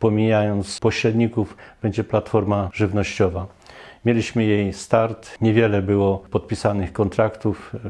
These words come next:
na tym etapie eksperymentalnym. W chwili obecnej ma działać już, e, prawidłowo. Liczymy, że rolnicy będą mieli szansę sprzedaży większych partii na platformie. Platforma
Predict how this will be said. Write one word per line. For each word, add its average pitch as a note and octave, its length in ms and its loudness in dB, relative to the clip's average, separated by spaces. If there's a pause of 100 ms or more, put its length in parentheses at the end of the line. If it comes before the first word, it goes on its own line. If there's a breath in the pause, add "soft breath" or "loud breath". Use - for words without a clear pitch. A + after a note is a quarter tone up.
na G#2 140 0
tym G#2 200 -2
etapie G2 520 0 (100)
eksperymentalnym. G#2+ 1000 0 (300 loud breath)
W - 40 -20
chwili G#2+ 200 4
obecnej G2+ 440 0
ma G2 160 2
działać G2 480 0
już, G2 320 -6
e, G2 160 0
prawidłowo. G2+ 680 0
Liczymy, G2 520 -2
że F#2+ 340 -2
rolnicy G2+ 480 0
będą G2+ 180 0
mieli G2 240 -2
szansę F#2 580 -4 (240 loud breath)
sprzedaży F#2+ 920 -2 (100)
większych F#2 460 -4
partii F#2 520 -6 (120)
na F#2+ 480 -2
platformie. F2 680 0 (540 loud breath)
Platforma A#2+ 640 2